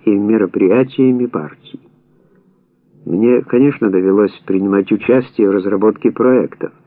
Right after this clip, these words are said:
о работе в деревне, о работе среди молодежи, о работе среди работниц и крестьянок.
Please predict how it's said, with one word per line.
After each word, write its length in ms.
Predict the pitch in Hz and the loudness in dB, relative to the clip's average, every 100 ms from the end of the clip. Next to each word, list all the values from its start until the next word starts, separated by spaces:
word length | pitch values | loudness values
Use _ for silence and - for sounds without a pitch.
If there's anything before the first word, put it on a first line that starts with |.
| _ _ _ _ _ - | _ _ _ _ _ -14
о 120 | - 101 | -4 -2
работе 360 | 110 135 131 | 2 0 0
в 80 | 104 | -2
деревне, 640 | 98 104 120 131 131 127 - _ _ _ _ _ _ - | 0 2 2 4 4 2 -2 _ _ _ _ _ _ -6
о 100 | 98 | -2
работе 420 | 107 127 127 95 - | 2 2 2 -2 -2
среди 260 | 101 92 95 | -6 -4 -4
молодежи, 760 | 87 92 82 107 120 107 113 | -2 -4 0 2 2 0 -4
о 60 | - | -2
работе 380 | 104 98 117 113 - | -2 0 0 -2 -2
среди 280 | 101 95 | -4 -2
работниц 500 | 95 101 113 117 98 - | -2 0 0 0 -4 -6
и 60 | 78 | -6
крестьянок. 840 | - - - - 101 107 110 - | -6 -8 -8 -4 -2 -2 -4 -8